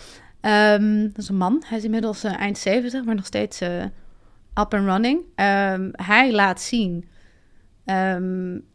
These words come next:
dat je zowel een hele sterke, financieel gezonde business kan hebben en tegelijkertijd, eh, het klimaat kan redden. Of in ieder geval, hè, dat is wat ze heel graag willen.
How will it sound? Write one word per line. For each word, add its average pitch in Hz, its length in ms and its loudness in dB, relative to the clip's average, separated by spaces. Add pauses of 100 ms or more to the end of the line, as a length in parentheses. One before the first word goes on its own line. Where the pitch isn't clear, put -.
dat 208 300 -4
je 190 360 2
zowel 208 840 2 (680)
een 196 140 -4
hele 202 500 0 (300)
sterke, 220 680 0
financieel 214 680 0
gezonde 196 480 -4
business 208 340 -4
kan 175 180 -4
hebben 175 340 -2
en 202 140 -4
tegelijkertijd, 196 1300 -2 (640)
eh, 185 280 -4
het 190 160 -8
klimaat 208 600 -2 (360)
kan 175 360 0
redden. 180 460 -6
Of - 200 -10
in 170 60 -4
ieder 190 140 -4
geval, 202 160 -2
hè, 190 80 0
dat 175 160 -6
is - 100 -16
wat 180 160 -8
ze - 120 -10
heel 180 200 -6
graag 175 260 -10
willen. 202 340 -6